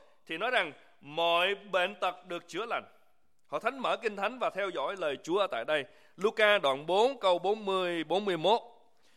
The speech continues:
"Khi mặt trời lặn rồi, ai nấy có người đau, bất kỳ bệnh gì đều đem đến cùng Ngài. Ngài đặt tay trên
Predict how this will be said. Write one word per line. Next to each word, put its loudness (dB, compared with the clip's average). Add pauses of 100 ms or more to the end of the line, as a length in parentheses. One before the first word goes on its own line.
(180)
"Khi 2
mặt 4
trời 6
lặn 2
rồi, 6 (300)
ai 10
nấy 4
có 4
người 2
đau, 12 (280)
bất 8
kỳ 8
bệnh 2
gì 6 (200)
đều 0
đem 8
đến 6 (120)
cùng 6
Ngài. 6 (300)
Ngài 0
đặt 6 (120)
tay 10
trên 4